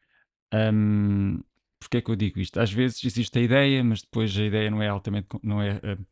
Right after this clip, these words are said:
totalmente configurada num projeto europeu. Dúvida se deve ir um D G Arts ou deve ir já para uma Europa Criativa, eh,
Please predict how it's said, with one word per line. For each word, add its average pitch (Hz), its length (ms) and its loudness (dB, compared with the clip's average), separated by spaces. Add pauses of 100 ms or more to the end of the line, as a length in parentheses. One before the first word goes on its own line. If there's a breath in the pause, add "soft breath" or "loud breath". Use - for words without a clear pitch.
totalmente 110 400 0
configurada 104 640 0
num 98 140 0
projeto 92 680 -6
europeu. 131 560 2 (600 loud breath)
Dúvida 110 520 4
se 120 440 2 (240)
deve 113 220 2
ir 120 80 4
um 117 100 4
D 110 100 4
G 104 180 2
Arts 117 400 2
ou 101 100 -2
deve 95 300 -4
ir 104 100 -6
já 107 200 -2
para - 140 -10
uma 107 60 -2
Europa 104 260 -4
Criativa, 104 680 -2 (460 soft breath)
eh, 104 340 -2